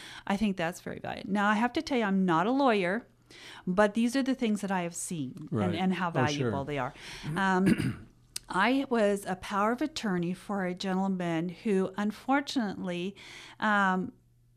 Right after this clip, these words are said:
Speaker 1: had a medical condition, and he ended up in a coma for about a year.
Speaker 2: Oh, boy.
Speaker 1: So when he came out of it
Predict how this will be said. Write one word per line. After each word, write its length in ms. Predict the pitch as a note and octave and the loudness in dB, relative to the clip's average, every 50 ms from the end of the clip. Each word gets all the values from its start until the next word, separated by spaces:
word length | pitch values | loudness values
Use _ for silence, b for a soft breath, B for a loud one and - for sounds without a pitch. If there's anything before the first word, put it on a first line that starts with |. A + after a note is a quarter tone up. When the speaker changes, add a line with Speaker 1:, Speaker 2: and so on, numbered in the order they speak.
| _ _ _ _ _ _ _ _ _ - | _ _ _ _ _ _ _ _ _ -6
Speaker 1:
had 240 | G#3+ A#3 B3 A#3 A#3 | -2 2 4 4 6
a 40 | A3 | 6
medical 400 | G#3+ A3+ A#3 C4 B3+ - A#3 G#3 | 6 6 4 2 0 -2 -4 -4
condition, 760 | - G#3+ G3 F#3 F#3 F#3 D#3+ D#3+ - - G3+ F3+ F#3 F#3+ - - | -2 0 0 2 2 2 0 0 0 -2 0 0 0 0 -2 -2
and 160 | G3+ G3 F#3+ | -4 -4 -2
he 100 | F#3+ F#3+ | -2 -2
ended 220 | G3 G3 G3+ F#3+ G3 | -2 -2 -2 -2 -4
up 100 | F#3 - | -4 -4
in 60 | G3 | -4
a 40 | G#3 | -6
coma 440 | G#3 - A#3 A3 G3 F3 E3+ D#3 E3+ - | -4 -2 -2 0 0 -2 -4 -6 -8 -8
for 160 | - F3+ E3+ | -8 -8 -6
about 240 | E3 D#3+ C#3+ D3+ E3 | -6 -4 -6 -6 -4
a 20 | |
year. 380 | F#3 F#3 F3+ C3+ - - - B3 - - | -6 -4 -4 -6 -6 -8 -12 -12 -4 -2
Speaker 2:
Oh, 140 | A#2+ A#2 A2 | -2 0 0
boy. 240 | G#2 G#2 G2+ G2+ | 0 0 -2 -2
Speaker 1:
So 160 | - - C#4 C#4 | 0 2 6 6
when 100 | C#4+ C#4+ | 8 8
he 80 | C#4+ | 6
came 340 | D4 - - E4+ F4+ F4+ E4+ | 4 2 -2 0 2 4 6
out 240 | D#4+ E4 E4+ F4 E4+ | 6 6 6 4 4
of 160 | D4+ G3 F#3+ | 0 0 0
it 460 | E3+ D#3 D#3 D#3 E3+ F#3 - - - | 0 0 2 0 0 -2 -4 -8 -12